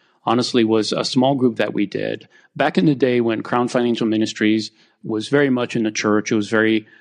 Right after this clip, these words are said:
they just had a lot of presence in the church at that time. And so we came to Gateway Church, the church I started and ended up working for, and we started leading groups there. We had led a couple of groups in our previous church. And really, it was through that process of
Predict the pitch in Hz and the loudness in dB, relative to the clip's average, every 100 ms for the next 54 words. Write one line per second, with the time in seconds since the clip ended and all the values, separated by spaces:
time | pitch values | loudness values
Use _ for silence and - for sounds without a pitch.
0 | - 156 170 156 131 120 113 - 110 107 | 0 2 2 0 0 0 0 -2 -2 0
1 | 107 120 107 104 117 107 - - 107 101 | -2 -2 -2 -2 -2 0 0 -2 -2 0
2 | 120 107 101 - 107 107 104 110 107 - | 0 2 0 0 0 0 0 -2 -2 -6
3 | _ _ 123 - 127 120 123 120 117 - | _ _ -6 -2 -2 0 0 0 -2 0
4 | 110 - 107 117 117 104 110 104 107 117 | -2 -2 -4 -2 -2 0 0 0 0 0
5 | 110 107 - 113 113 110 107 - 101 104 | 0 0 0 0 2 0 2 0 0 0
6 | - _ _ _ _ _ 110 110 107 110 | -6 _ _ _ _ _ 0 2 2 0
7 | 110 117 107 104 131 151 120 110 110 110 | 0 0 0 0 2 2 2 0 -2 -4
8 | 113 104 107 110 110 110 117 113 117 123 | -6 -4 -2 -2 0 2 0 0 -2 -2
9 | 117 113 110 - 104 - 175 165 151 - | 0 0 0 -2 -4 2 4 4 2 -2
10 | 139 131 - _ _ _ _ _ _ 123 | -2 -2 -6 _ _ _ _ _ _ -2
11 | 123 147 175 127 120 120 120 - 131 143 | 2 4 4 2 0 0 -2 -2 2 4
12 | 135 117 - - 113 117 120 - 110 | 4 0 -2 0 0 0 -4 -4 -6